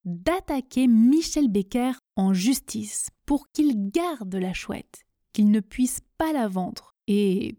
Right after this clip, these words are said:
pour qu'il puisse la remettre à la personne qui trouverait la solution à toutes les énigmes. Et heureusement,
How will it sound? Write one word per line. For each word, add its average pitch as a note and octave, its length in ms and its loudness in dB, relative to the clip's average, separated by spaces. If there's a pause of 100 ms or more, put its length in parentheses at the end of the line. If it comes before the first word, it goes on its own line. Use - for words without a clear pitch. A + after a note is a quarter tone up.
pour G3 120 -6
qu'il G#3+ 240 -2
puisse - 300 0
la G3 180 0
remettre A#3 720 -2 (140)
à F4 180 0
la D4+ 100 -2
personne A3 540 -2
qui F#3 240 -4
trouverait G#3 800 0 (180)
la G3+ 180 -2
solution A3 680 -2 (340)
à F#3 100 -2 (160)
toutes B3+ 180 0
les G3 180 0
énigmes. E3 240 -10 (1160)
Et A3 160 -4 (120)
heureusement, B3+ 680 0